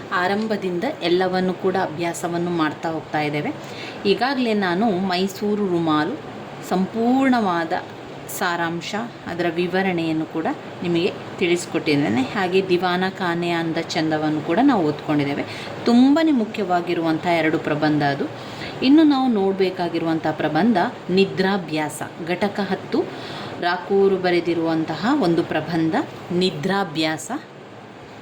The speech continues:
ಪುಟ ಸಂಖ್ಯೆ ಇಪ್ಪತ್ತ ಮೂರರಲ್ಲಿದೆ ನೋಡಿ. ನಿದ್ರಾಭ್ಯಾಸ. ಆರ್ ವಿ ಕುಲಕರ್ಣಿಯವರು ಈ ಒಂದು ಪ್ರಬಂಧವನ್ನು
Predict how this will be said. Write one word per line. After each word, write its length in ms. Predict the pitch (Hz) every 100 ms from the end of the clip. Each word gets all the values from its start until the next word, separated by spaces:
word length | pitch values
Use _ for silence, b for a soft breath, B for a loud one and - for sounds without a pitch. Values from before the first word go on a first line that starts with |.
| - - - -
ಪುಟ 160 | 208 196
ಸಂಖ್ಯೆ 480 | 196 185 170 151 320 -
ಇಪ್ಪತ್ತ 440 | 196 - 170 -
ಮೂರರಲ್ಲಿದೆ 840 | 170 175 196 233 196 160 156 147 147
ನೋಡಿ. 300 | 139 147 285 - - - - - - - - - - - - - - - - - - 147 - - - - - - - -
ನಿದ್ರಾಭ್ಯಾಸ. 800 | 175 160 165 170 160 156 151 - 285 320 -
ಆರ್ 300 | 180 185 226
ವಿ 280 | 208 226 302 - -
ಕುಲಕರ್ಣಿಯವರು 1300 | 202 196 214 220 196 175 165 160 151 160 330 -
ಈ 120 | 190 180
ಒಂದು 300 | 170 165 175
ಪ್ರಬಂಧವನ್ನು 840 | 170 147 151 170 160 156 151